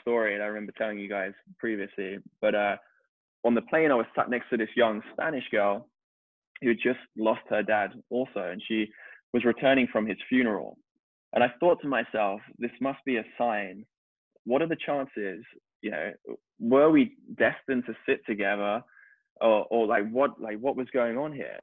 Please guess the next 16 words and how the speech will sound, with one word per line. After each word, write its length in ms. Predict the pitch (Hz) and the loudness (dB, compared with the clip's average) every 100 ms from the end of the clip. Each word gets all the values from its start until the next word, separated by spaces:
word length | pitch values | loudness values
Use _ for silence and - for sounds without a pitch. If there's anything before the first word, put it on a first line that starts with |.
| - | -4
It 320 | 110 117 120 120 | 0 0 0 2
was, 20 | |
um, 400 | 123 120 117 110 - _ | 4 6 4 0 -8 _
a 60 | 120 | 4
real, 260 | 139 135 123 | 6 6 4
a 60 | |
real 180 | 120 131 127 | 4 4 2
strange 300 | - 127 120 - | -2 -2 -2 -4
thing. 400 | 127 104 95 98 - | -4 -4 -6 -10 2
But 180 | 113 | 4
after 580 | 117 139 - 160 131 113 - _ _ _ _ _ _ _ _ - | 6 4 2 2 2 0 -6 _ _ _ _ _ _ _ _ -4
she 140 | 131 | 0
got 260 | 123 120 107 - | 4 2 2 -8
<laughs> 100 | - | -12
incredibly 460 | 113 - 131 127 113 | -12 -4 -2 0 -4
drunk, 360 | 110 104 113 | -4 -6 -8